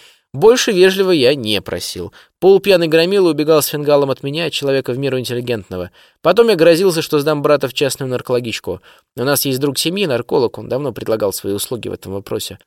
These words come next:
Брата бы никто спрашивать не стал, мигом бы в чувство привели. Конечно, никуда я его не сдал, мне бы потом друзья всю плешь бы проели.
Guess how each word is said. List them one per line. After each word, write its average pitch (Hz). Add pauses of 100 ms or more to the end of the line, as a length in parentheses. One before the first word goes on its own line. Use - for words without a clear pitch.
Брата 160
бы 139
никто 147
спрашивать -
не 131
стал, 104
мигом 143
бы 101
в -
чувство -
привели. 101 (340)
Конечно, 196
никуда 147
я 127
его 110
не 107
сдал, 98
мне 107
бы 107
потом 104
друзья 117
всю -
плешь 113
бы 90
проели. 92